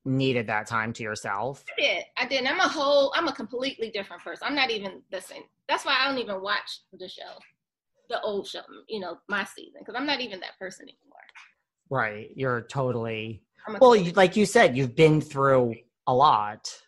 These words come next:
Speaker 2: Yeah. And then, you know, like, sometimes, and I always, like, I tell my clients and my friends, like, when, when you go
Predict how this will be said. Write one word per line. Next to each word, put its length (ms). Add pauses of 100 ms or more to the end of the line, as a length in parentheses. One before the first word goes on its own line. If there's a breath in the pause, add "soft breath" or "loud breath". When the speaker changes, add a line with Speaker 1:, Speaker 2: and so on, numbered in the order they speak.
(160)
Speaker 2:
Yeah. 380
And 140
then, 140
you 100
know, 220
like, 180
sometimes, 480
and 140
I 100
always, 260 (480)
like, 120
I 60
tell 160
my 120
clients 600
and 180
my 60
friends, 340
like, 180
when, 200
when 200
you 120
go 180